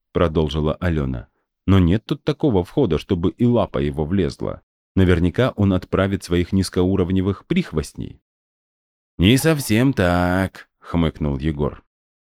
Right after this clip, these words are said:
«Он явится, причем вместе с элитниками, и, недолго думая, сделает из данжа котлован.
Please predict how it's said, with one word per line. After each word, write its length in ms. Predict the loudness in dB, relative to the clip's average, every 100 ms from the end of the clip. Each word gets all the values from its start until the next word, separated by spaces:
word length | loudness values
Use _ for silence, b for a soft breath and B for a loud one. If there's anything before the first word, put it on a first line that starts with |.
| _ _ _ _ _ -4
«Он 240 | 0 2
явится, 840 | 4 4 4 0 -2 -6 -8 -8 _ _ _ _ _
причем 500 | 0 0 2 2 2
вместе 500 | 2 2 2 0 -4
с 80 | 0
элитниками, 840 | 2 2 2 0 0 -2 -4 -6 B B B
и, 140 | 0 4
недолго 540 | 4 4 4 4 2
думая, 480 | 4 2 4 4 2
сделает 540 | 2 2 4 4 2
из 120 | 0 2
данжа 480 | 2 2 2 0
котлован. 880 | -2 -4 -2 -4 -2 -4 -6 -10 -14